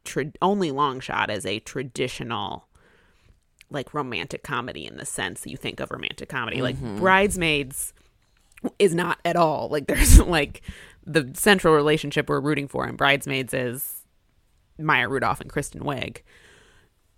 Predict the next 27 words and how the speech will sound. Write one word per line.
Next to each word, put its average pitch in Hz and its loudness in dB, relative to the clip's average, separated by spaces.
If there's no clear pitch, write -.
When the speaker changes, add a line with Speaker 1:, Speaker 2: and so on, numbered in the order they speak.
Speaker 1:
We 160 -2
dip, 180 6
we 151 0
have 196 0
argued 143 4
about 135 4
whether 139 2
or 135 2
not 131 0
that's 107 -4
true 127 -2
of - -6
the 135 -8
Birdcage. - 0
Speaker 2:
Right. 98 -2
Speaker 1:
Because 160 0
the 156 -2
central 147 0
relationship 139 -6
is 175 6
romantic, 139 -4
but 98 -6
you 135 -6
don't 123 -4
ever 120 -6
sort 123 -6
of - -14